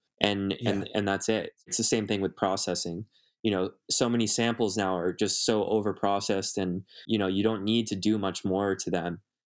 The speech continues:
Speaker 1: once you put them in your daw. So yeah, th-, I mean, that's the approach I take with layering is, is just having, you know, a few key sounds and having each sound do the job that they need to do and,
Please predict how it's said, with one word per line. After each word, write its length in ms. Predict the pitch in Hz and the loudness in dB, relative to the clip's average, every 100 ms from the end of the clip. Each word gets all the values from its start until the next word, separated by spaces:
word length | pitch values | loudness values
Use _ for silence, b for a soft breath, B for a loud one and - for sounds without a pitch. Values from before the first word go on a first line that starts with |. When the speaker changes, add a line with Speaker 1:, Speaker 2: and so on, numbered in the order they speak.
| - | -2
Speaker 1:
once 220 | 101 92 | -2 -2
you 60 | 95 | -2
put 160 | 101 | -2
them 140 | 98 95 | -2 -2
in 100 | 90 | -2
your 100 | 82 | -2
daw. 240 | 87 92 | 0 0
So 380 | 90 92 85 - _ _ _ | 0 -2 -2 -4 _ _ _
yeah, 220 | 117 104 90 - | 2 2 -2 -8
th-, 100 | - | -2
I 80 | 113 | 0
mean, 140 | 107 | 2
that's 200 | 101 104 | 2 0
the 80 | - | 2
approach 280 | 110 113 98 | 2 2 0
I 60 | 95 | 0
take 240 | - 95 | 0 0
with 120 | 92 | -2
layering 420 | 87 92 98 92 | 0 0 2 0
is, 180 | 90 85 - | 0 -2 0
is 260 | 98 90 - | -2 0 -2
just 240 | - 95 | 0 -2
having, 440 | - 104 104 104 107 - _ - | 2 0 0 -2 -4 -10 _ 0
you 80 | |
know, 100 | 113 | 2
a 60 | 98 | 2
few 380 | - - 131 123 | -2 2 4 4
key 260 | - 123 | 2 2
sounds 760 | 117 123 113 107 110 104 107 - - | 2 2 2 2 0 0 -2 -4 -2
and 200 | 104 95 | -2 0
having 340 | 107 104 98 | 2 2 0
each 280 | - 110 104 | 0 0 2
sound 540 | - 110 101 92 90 - _ | 0 2 2 0 -4 -8 _
do 160 | 107 104 | 0 2
the 100 | 98 | 2
job 320 | 110 98 95 | 2 2 0
that 80 | - | 0
they 100 | 98 | 0
need 240 | 95 95 | 2 0
to 120 | 90 - | -2 0
do 320 | 95 92 92 | 2 2 2
and, 220 | 85 87 | -2 -8